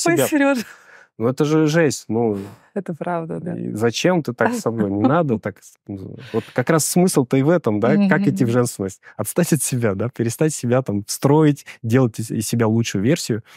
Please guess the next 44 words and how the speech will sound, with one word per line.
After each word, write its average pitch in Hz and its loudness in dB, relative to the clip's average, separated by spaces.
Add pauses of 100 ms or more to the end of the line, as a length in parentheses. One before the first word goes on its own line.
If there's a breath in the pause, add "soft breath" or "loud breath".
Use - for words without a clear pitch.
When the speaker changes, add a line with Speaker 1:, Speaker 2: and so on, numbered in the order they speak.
(360 soft breath)
Speaker 2:
Э, 107 -8
эта 117 -2
версия 139 2
и 117 4
так 160 -2
в - -16
тебе 123 0
есть. - -6 (240)
Просто 131 0
не 120 4
надо 117 2
мешать. - -6 (280)
Speaker 1:
Классно. 175 -2
Мне 185 6
очень 214 2
нравится 175 0
этот - -6
подход. - -8
Speaker 2:
Ну, 131 4
вот 139 2
тема 147 6
расслабленности, 110 0
да, 98 0
то 180 0
есть, 180 2
Speaker 1:
Да, 175 2
Speaker 2:
опять-таки, 110 0
Speaker 1:
да. 95 2
Speaker 2:
женственная 127 2
женщина 107 -2
какая? 101 -4
Расслабленная. 98 -2 (140)
Speaker 1:
Мгм. 196 0
Speaker 2:
Женщина 139 4
расслабилась, 180 0 (440 soft breath)
сексуальная 151 0
энергия 107 2
поднимается, 104 0
да, 110 -2 (320 soft breath)
доброта 113 0
в 107 -6
сердце 104 -2
открывается, 101 -4
всё. - -6